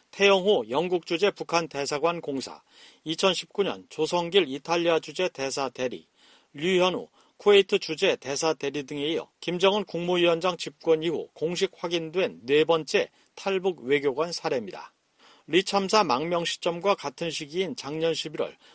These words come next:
프랑스 주재 북한 외교관 일가족도 한국 공관에 망명 의사를 밝혔으나 현재 미국에 머물고 있는 것으로 전해졌습니다.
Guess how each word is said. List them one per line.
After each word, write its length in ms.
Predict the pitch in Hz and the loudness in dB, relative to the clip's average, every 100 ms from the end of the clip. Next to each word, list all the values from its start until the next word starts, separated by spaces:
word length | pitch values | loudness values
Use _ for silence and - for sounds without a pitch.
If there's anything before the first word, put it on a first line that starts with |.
| _ | _
프랑스 340 | - 196 190 - | -2 0 0 -4
주재 380 | 165 156 190 104 | -8 2 2 2
북한 400 | - - 180 127 | -8 -6 -6 -2
외교관 500 | 131 147 156 180 165 | 0 2 2 0 -4
일가족도 680 | 131 147 147 156 - - - _ _ _ | -4 0 2 2 -2 -10 -14 _ _ _
한국 440 | - 190 202 196 - | -2 0 2 0 0
공관에 500 | 151 156 175 127 85 | -4 2 2 2 -4
망명 420 | 104 143 170 180 | -4 -2 -2 -2
의사를 340 | 151 127 151 170 | -2 -2 -2 -2
밝혔으나 640 | 131 123 139 - 113 82 _ - _ | -2 -4 -4 -4 -8 -10 _ -20 _
현재 400 | - 185 185 175 98 | -2 0 4 2 2
미국에 420 | 127 165 180 190 | -4 -2 2 2
머물고 460 | 135 139 165 156 151 | 2 0 0 2 2
있는 260 | 139 131 | 0 -4
것으로 380 | 123 113 131 151 | -4 -6 -4 -6
전해졌습니다. 920 | - 156 143 120 - 107 92 76 - | -4 -4 -2 -4 -6 -10 -14 -16 -20